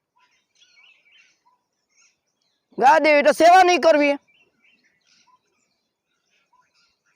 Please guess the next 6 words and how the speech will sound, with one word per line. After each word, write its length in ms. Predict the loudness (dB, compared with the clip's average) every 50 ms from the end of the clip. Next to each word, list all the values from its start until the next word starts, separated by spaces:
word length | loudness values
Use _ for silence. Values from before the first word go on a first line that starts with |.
| _ _ _ _ _ _ _ _ -6
વિરોધ 240 | -2 0 0 0
પક્ષમાં 400 | 0 -2 -4 -2 -2 -2 0 0
આવી 140 | 0 0 0
જાઓ, 280 | 0 0 0 0 -4 -8 _ _ _ _ _ _ _ _ _ _ _ _ _ _ _ _ _ _ _ _ _ _ _ _ _ _ _ _ _ _ _ _ _ _ _ _ _ _ _ _
કરો 280 | -4 -2 0 2 2 2
વિરોધ. 280 | 2 2 0 0 0